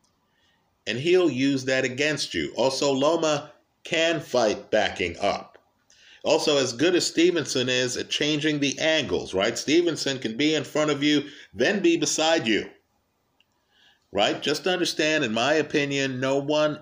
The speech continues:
in the sport moves as well as Lomachenko, right? If Stevenson were to sign to fight Lomachenko,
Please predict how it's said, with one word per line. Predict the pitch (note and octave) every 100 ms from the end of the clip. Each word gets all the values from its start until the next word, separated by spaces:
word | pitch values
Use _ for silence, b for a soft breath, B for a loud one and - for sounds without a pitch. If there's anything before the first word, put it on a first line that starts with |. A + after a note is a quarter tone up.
| -
in | B2 B2+
the | C3
sport | B2+ - - C#3 A#2 C2+ - _ _ _ _ _ _ _ _ _ _ b b b b
moves | G2+ C3+ C#3 -
as | B2+ A#2+ A2+ -
well | C3 C3 A2 A2 A2 - _ _ _ _
as | C#3 A#2
Lomachenko, | A2 G2+ G2+ G2 C#3 A2+ G#2 E2 - - _ _ _ _ _ _ _ _ _ _ _ _ _ _ _
right? | D#2+ A2+ -
If | F#3
Stevenson | F#3+ - F#3+ F#3 D3+ D#3 D3+
were | D3
to | C3
sign | - D3 D3
to |
fight | A#2+ C#3 C#3
Lomachenko, | B2+ C3+ A#2+ - E3 D#3 D3 C#3 C3